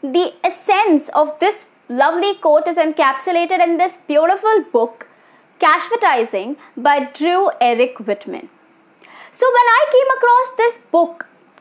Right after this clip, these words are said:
Cashvertising, uh, as one of the must-read books for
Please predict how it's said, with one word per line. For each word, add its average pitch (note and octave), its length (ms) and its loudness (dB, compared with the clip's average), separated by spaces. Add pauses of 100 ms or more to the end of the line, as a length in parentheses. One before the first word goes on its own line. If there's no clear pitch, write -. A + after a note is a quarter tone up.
Cashvertising, C4 920 -2
uh, B3 200 2 (200)
as C#4 240 -2
one G#4 120 0
of A#4+ 100 -2
the G#4+ 120 0 (160)
must-read F4 720 -4
books - 260 -6
for C#4+ 160 -2